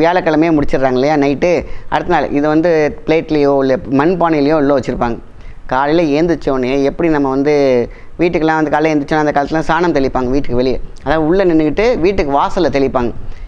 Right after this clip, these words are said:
இதை என்ன பண்ணுவாங்க, வீட்டுக்கு வெளியிலேருந்து உள்ளே தெளிப்பாங்க. நிலைவாசல்,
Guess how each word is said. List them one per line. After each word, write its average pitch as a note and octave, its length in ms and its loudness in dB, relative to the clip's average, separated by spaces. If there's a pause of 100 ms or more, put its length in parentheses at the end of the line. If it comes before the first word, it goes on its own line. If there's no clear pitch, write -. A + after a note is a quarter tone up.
(280)
இதை G#3+ 200 2
என்ன G#3 200 2
பண்ணுவாங்க, D3 360 2 (800)
வீட்டுக்கு F3 400 0
வெளியிலேருந்து F3 480 2
உள்ளே E3 200 4
தெளிப்பாங்க. A#2 280 -2 (160)
நிலைவாசல், D3+ 640 2